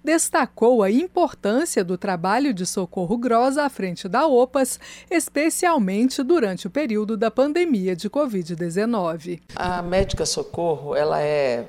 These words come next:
Speaker 2: uma irmã latino-americana, muito competente, com uma história na saúde pública muito densa, muito robusta,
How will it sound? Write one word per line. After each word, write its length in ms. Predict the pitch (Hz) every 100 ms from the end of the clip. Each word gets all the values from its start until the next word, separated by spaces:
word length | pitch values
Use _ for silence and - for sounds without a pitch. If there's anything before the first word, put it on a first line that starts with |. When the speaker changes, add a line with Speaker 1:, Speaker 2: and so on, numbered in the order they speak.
| -
Speaker 2:
uma 320 | 143 143 - 135
irmã 380 | - 160 175
latino-americana, 1040 | 214 147 - 151 143 139 - 143 151 185 196 - _
muito 320 | - 165 208 -
competente, 720 | 156 147 143 143 156 175 -
com 120 | 147
uma 320 | 143 135 120
história 560 | 139 - - 156 147 131
na 100 | 131
saúde 340 | - 139 131
pública 440 | - 147 143 - 135
muito 280 | 151 160
densa, 460 | 139 143 156 151 143
muito 320 | 131 147 -
robusta, 680 | 131 139 123 160 165 - 135